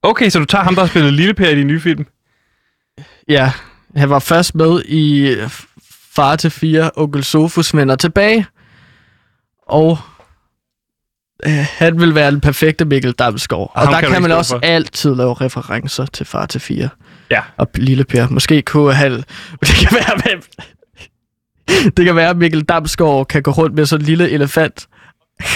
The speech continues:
Speaker 1: Så, okay, så de
Speaker 2: Kom
Speaker 1: an-,
Speaker 2: så, Bodil.
Speaker 1: så de andre kalder ham,
Speaker 2: Nu
Speaker 1: øh,
Speaker 2: skal vi
Speaker 1: Lille
Speaker 2: ind
Speaker 1: Per?
Speaker 2: og spille fodbold, kunne han sige.
Speaker 1: Er det, fordi de andre kalder ham Lille Per i filmen?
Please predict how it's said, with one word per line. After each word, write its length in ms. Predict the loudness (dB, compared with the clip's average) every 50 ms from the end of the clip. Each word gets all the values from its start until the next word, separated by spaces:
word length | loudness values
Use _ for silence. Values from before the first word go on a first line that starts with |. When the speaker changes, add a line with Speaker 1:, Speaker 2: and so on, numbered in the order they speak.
| -6 -8 _ _ _ _ _ _ _ _ _ _ -4
Speaker 1:
Så, 120 | -2 -2 0
okay, 280 | 2 0 2 2 2 2
så 100 | 2 2
de 80 | 2
Speaker 2:
Kom 80 | 2 2
Speaker 1:
an-, 60 | 0 0
Speaker 2:
så, 180 | 0 0 0
Bodil. 480 | 2 2 2 2 2 2 2 0 -2 -4 -8 _ _
Speaker 1:
så 100 | -8 -6
de 120 | -4 -2 -2
andre 160 | -2 -2 -2
kalder 280 | -2 -2 -2 0 0 0
ham, 180 | 0 0 0
Speaker 2:
Nu 120 | 2 2 2
Speaker 1:
øh, 100 | 4 4
Speaker 2:
skal 160 | 4 2 2 2 2
vi 40 | 2
Speaker 1:
Lille 100 | 2 0
Speaker 2:
ind 60 | 0
Speaker 1:
Per? 140 | 2 0 0
Speaker 2:
og 60 | 0
spille 240 | 0 0 0 0 0
fodbold, 520 | 0 0 0 0 0 0 -2 -4 -4 -4 -8 -14 _ _ _ _ _ _ _ _ _ _ _ _ _
kunne 140 | -6 -4 -2
han 120 | -2 -2 -4
sige. 320 | -4 -2 -2 0 0 2 2
Speaker 1:
Er 80 | 2
det, 100 | 0 2
fordi 140 | 2 2 2
de 140 | 2 0 0
andre 160 | 0 -2 -2
kalder 200 | 0 0 0 2
ham 140 | 2 2 2
Lille 160 | 2 0 0
Per 160 | 0 0 0
i 100 | 0 0
filmen? 260 | 0 -2 -4 -4 -6